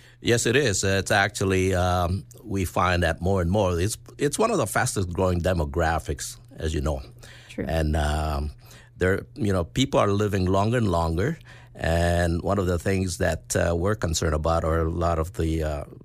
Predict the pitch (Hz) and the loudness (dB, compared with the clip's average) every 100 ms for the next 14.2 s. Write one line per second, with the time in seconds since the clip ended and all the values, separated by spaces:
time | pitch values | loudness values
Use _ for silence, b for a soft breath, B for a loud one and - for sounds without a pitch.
0 | - - - - - - - - - - | -18 -18 -18 -20 -20 -20 -20 -20 -20 -20
1 | - - - 110 95 85 80 - 80 117 | -20 -8 0 2 2 0 -2 -2 -2 2
2 | 127 101 82 82 85 - - 92 87 - | 2 2 0 0 -2 -4 -4 -2 -2 -4
3 | 104 87 80 87 - - 101 101 90 87 | -4 -2 -2 -2 -6 -2 0 0 0 0
4 | 85 104 110 92 - 76 71 69 60 64 | 0 -2 -2 -6 -6 -6 -6 -8 -12 -16
5 | - B 214 B B 90 95 - - 113 | -20 B -20 B B 0 0 0 0 -2
6 | 92 82 - 92 87 67 69 64 - - | 0 -2 0 2 0 -4 -4 -4 -8 -12
7 | 69 73 76 76 78 90 78 73 95 90 | -10 -8 -8 -8 -8 -4 -4 -2 -2 -2
8 | - 80 69 80 98 85 76 - 73 76 | -2 -2 -2 0 2 0 -2 -4 -4 -2
9 | 73 73 73 - - - - 87 80 78 | -4 -6 -8 -12 -8 -6 0 0 0 0
10 | 80 85 80 71 80 76 65 65 80 - | 0 0 -2 -4 -4 -6 -6 -4 -4 -2
11 | 76 80 71 67 73 B B - 85 80 | -2 -2 -4 -8 -12 B B -8 -2 0
12 | 82 - - 113 117 - - 90 87 90 | 0 -4 -2 0 0 -8 -2 0 2 0
13 | 85 82 80 78 - 92 95 95 - 85 | 0 0 -2 -4 -2 0 0 -2 -2 -2
14 | 82 | -2